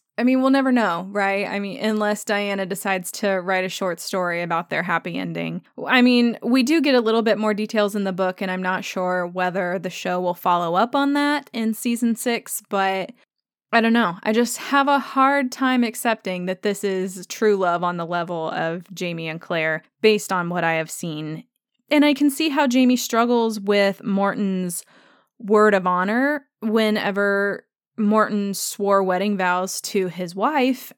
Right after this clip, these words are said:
and then cheated on her.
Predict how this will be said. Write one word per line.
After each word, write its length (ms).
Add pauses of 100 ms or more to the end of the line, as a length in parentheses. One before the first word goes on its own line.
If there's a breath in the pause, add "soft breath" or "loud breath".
and 240
then 600 (460)
cheated 360
on 180
her. 320